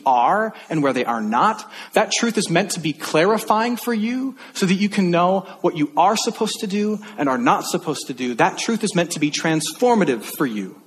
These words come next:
My hope for you is this, that you would wake up tomorrow morning and know that you are loved. That you are loved unconditionally,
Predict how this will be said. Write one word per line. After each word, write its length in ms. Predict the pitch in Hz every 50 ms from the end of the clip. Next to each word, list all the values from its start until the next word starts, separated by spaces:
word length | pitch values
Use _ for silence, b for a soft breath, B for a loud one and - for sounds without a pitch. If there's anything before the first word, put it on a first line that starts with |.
| _ _ _ _ _ _ _ _ _ _ _ _ _ _ _ _ _ _ _ B B B B B
My 180 | - 180 220 277
hope 300 | 247 - - 262 277 - - -
for 80 | - 233
you 220 | 190 147 143 139
is 220 | 143 175 170 175 190
this, 240 | 196 277 208 135 - - - B B B B
that 100 | 165 170
you 80 | 175 233
would 160 | 240 208 180
wake 220 | 220 226 226 226
up 120 | 254 247 -
tomorrow 380 | - 214 202 208 214 208 196
morning 340 | 190 185 190 190 190 165 160
and 240 | 151 151 151 151 185
know 180 | 180 185 202
that 180 | 185 170 160 160
you 140 | 185 190 165
are 100 | 151 147
loved. 520 | 147 151 160 160 139 110 90 - - - - - - - _ _ _ _ _ _ _ _ _ _ _ _ _ _ _ _ _ b b b b b b
That 100 | 175 175
you 180 | 196 240 240
are 80 | 240 220
loved 340 | 196 190 185 185 180 175 - -
unconditionally, 1120 | 196 208 226 208 - - 185 175 156 175 175 - - 208 220 220 233 254 277 285 254